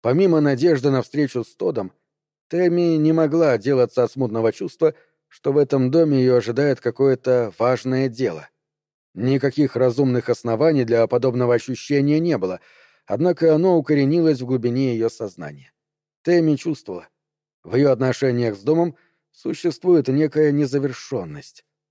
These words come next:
и эта незавершённость — не давала ей покоя.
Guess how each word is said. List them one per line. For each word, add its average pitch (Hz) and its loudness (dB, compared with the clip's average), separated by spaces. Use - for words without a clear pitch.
и - -6
эта 123 2
незавершённость — 123 -2
не 175 2
давала 135 2
ей 104 -6
покоя. - -20